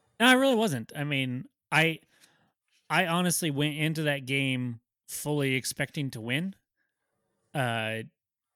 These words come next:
just because you don't,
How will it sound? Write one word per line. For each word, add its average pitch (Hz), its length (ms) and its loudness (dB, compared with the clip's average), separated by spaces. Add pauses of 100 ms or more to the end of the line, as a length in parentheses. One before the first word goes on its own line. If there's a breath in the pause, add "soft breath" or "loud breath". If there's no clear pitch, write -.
(240)
just 143 300 -2
because 127 840 -2 (920)
you 139 180 -6
don't, 135 440 0